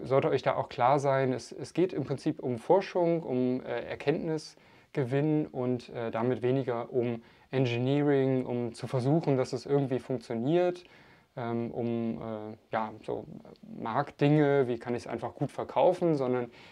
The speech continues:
hier geht's vor allem darum, neue Erkenntnisse zu gewinnen. Gut, ähm, dann, äh, nach dieser, äh,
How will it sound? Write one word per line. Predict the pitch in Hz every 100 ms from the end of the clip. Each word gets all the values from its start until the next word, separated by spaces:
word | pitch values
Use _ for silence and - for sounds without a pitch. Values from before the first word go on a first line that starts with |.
| -
hier | 151 147
geht's | - 139 -
vor | 120 110
allem | 117 117 117 _ -
darum, | 117 117 117
neue | 117 120 120
Erkenntnisse | 113 113 113 110 -
zu | -
gewinnen. | 107 - - 131 _ _ _ _ _ _ - _ _ _ _ - _ _ _ _ _ _ _ _ _ _ _ _ _ _ _ _ _ _ _ _ _ _
Gut, | 185 214 - - - - - _ _ _
ähm, | 131 131 131 _ _
dann, | 147 151 170 170
äh, | - 143 143
nach | 143 147
dieser, | 151 135 135 131 127 139 170
äh, | 117 117